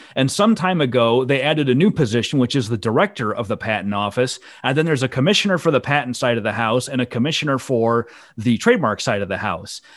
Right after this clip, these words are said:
And the patent commissioner right now is, uh, Drew, Drew Hirschfeld, Drew Hirschfield, I forget, uh, what his last name is.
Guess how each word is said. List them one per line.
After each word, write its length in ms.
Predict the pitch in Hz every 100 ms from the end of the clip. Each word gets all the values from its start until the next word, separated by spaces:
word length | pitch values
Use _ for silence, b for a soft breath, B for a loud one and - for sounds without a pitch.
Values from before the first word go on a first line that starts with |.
| b
And 280 | 131 127 120
the 160 | 113
patent 360 | - 196 196 151
commissioner 400 | 151 151 - 147
right 200 | 143 139
now 260 | 143 139
is, 240 | 127 113 123
uh, 380 | 120 117 107 104
Drew, 560 | 120 123 151 139 131 123
Drew 280 | 117 139 139
Hirschfeld, 640 | 156 196 - 190 202 180
Drew 160 | 135 131
Hirschfield, 400 | 165 165 170 151
I 60 |
forget, 300 | - 120 120 -
uh, 280 | 131 123 113
what 100 | 123
his 100 | 110
last 280 | 113 101
name 140 | 110 107
is. 200 | 104